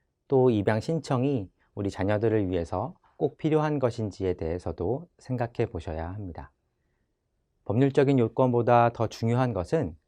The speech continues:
입양 과정의 결속력과 안정성, 자녀의 적응 여부라는 것을 다시 한번 꼭 유념해 주셨으면 좋겠습니다. 때로는 입양이 아닌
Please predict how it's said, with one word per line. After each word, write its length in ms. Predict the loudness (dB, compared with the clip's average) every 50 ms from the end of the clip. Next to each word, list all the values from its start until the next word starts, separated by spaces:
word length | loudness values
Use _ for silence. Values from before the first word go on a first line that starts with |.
| _ _ _ _ _ _ _ -4
입양 260 | 0 2 2 2 4
과정의 380 | 2 2 2 0 0 0 -2
결속력과 920 | -2 0 -2 -2 0 0 0 0 0 -2 -2 -2 -2 -2 -2 -2 -4 -10 -14
안정성, 580 | -10 -8 -6 -2 -2 -2 -2 -2 -4 -4 -6 -6 _ _ -20 _ _ -16
자녀의 400 | -10 -6 -4 -2 -2 -2 -2 -2
적응 340 | -4 -4 -4 -2 0 0 0
여부라는 440 | -2 -2 -4 -4 -4 -2 -4 -4 -6
것을 440 | -6 -8 -8 -6 -6 -6 -6 -8 -12
다시 260 | -14 -14 -12 -6 -6
한번 400 | -6 -4 -2 -2 -2 -2 -2 -6 -12 _
꼭 180 | -12 -8 -6 -4
유념해 320 | -4 -2 -2 -2 -2 -4
주셨으면 580 | -4 -6 -10 -10 -10 -8 -10 -8 -6 -6 -8 -10
좋겠습니다. 640 | -12 -12 -12 -12 -12 -12 -12 -16 -16 -18 -20 -20 _ _ _ _ _ _ _ _ _ _ _ _ _ _ _ _ _ _ _ _ _ _ _ -20 _ -20 -20 -20 _ _ _ _ _
때로는 460 | 4 6 6 6 6 6 6 6 6
입양이 400 | 4 6 6 6 6 6 4 2
아닌 380 | 2 2 2 2 2 0 -2